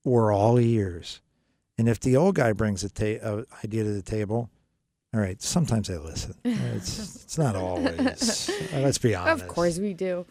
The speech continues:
Speaker 1: They go, or at least they pretend to.
Speaker 2: <laughs>
Speaker 1: They're, they're not actually texting in front of me while I'm giving them new ideas.
Speaker 2: <laughs>
Speaker 1: The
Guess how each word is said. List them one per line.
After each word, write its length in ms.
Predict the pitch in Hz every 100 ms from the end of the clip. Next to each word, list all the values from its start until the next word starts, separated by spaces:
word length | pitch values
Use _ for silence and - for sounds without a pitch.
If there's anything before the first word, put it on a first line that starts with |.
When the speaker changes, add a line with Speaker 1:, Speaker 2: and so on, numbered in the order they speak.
| -
Speaker 1:
They 120 | 139
go, 140 | 139 147 -
or 100 | 151
at 80 | 170
least 180 | 180 -
they 100 | 165
pretend 520 | - 123 - 107 107
to. 480 | - 113 311 285 254 220 202
Speaker 2:
<laughs> 120 | - -
Speaker 1:
They're, 680 | 123 117 123 127 127 135
they're 180 | 127 135
not 240 | 151 160 147
actually 320 | 143 139 127 113
texting 640 | - 123 - - 113 110
in 180 | - 139
front 340 | 117 120 139 131
of 160 | 107
me 220 | 117 110
while 280 | 101 107 113
I'm 140 | 110 110
giving 320 | 107 104 104
them 140 | 104
new 180 | 104 104
ideas. 480 | 104 370 101 415 -
Speaker 2:
<laughs> 40 | 403 - - - _ _ _ _ _ _ _ _ -
Speaker 1:
The 880 | 202 165 131 127 139 131 131 127